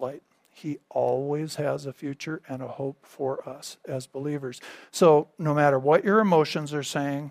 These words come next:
no matter what's going on, there are certain truths you just have to hang on to. God is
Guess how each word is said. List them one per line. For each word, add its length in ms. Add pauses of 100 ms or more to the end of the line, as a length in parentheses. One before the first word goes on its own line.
no 180
matter 340
what's 240
going 200
on, 140 (300)
there 120
are 60
certain 440
truths 460
you 80
just 280
have 240
to 80
hang 220
on 220
to. 240 (720)
God 260
is 400